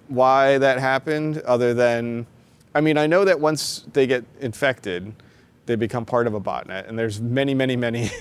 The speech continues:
<laughs> different actors out there that are basically vying for these devices. So, you know, if they, if one actor gets in there, puts his malware implant on, a week later, somebody else might come on, get rid of that guy, so put his own on,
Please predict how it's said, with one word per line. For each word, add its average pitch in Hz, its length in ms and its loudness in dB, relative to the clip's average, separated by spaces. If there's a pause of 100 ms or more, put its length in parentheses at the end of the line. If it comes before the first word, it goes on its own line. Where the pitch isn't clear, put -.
(180)
<laughs> - 320 -20
different 127 420 0
actors 113 420 -4
out 101 240 0
there 95 480 -4
that 104 320 -2
are 104 340 -2
basically 131 600 -2
vying 107 500 -2
for 92 160 -14
these 92 200 -12
devices. 90 600 -10
So, 101 540 -4 (540)
you 113 120 -8
know, 101 160 -2
if 110 180 -8
they, 139 520 0 (760)
if 120 240 -4
one 127 280 0
actor 131 280 -2
gets 123 240 0
in 127 100 2
there, 113 160 -2
puts - 240 -8
his 135 140 0
malware 104 400 -4
implant 101 400 -8
on, 98 320 -8 (420)
a 113 80 -2
week 127 260 0
later, 120 460 2
somebody 127 400 0
else 123 240 0
might 107 200 -6
come 110 200 -6
on, 101 460 -4
get 127 160 -2
rid 131 100 2
of 117 60 0
that 123 220 2
guy, 98 240 -2
so 101 120 -12
put 117 160 -2
his 117 160 -2
own 123 240 2
on, 101 300 -6